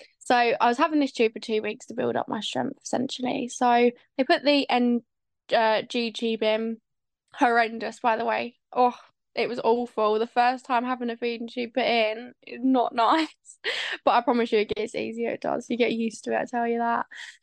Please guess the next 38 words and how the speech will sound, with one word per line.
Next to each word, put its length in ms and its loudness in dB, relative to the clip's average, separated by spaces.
Um, 380 2
and 160 2
then 120 4
after 760 2
they 120 -2
put 200 -10
the 100 -6
N 240 -2
J 240 -2
tube, 340 -8
N 220 2
G 240 -2
tube 240 -6
in, 240 -6
I 80 -2
had 220 -6
to 80 -10
have 160 -4
it 120 -10
changed 540 -8
to 80 -4
an 140 -4
N 240 -2
J, 380 0
which 220 0
is 280 0
a 60 -4
tube 300 -2
that 140 -4
sits 240 -4
in 80 -4
your 140 -4
esophagus, 640 -6
um, 280 2
in 200 0
your 440 2
intestine, 680 -10
sorry. 460 -10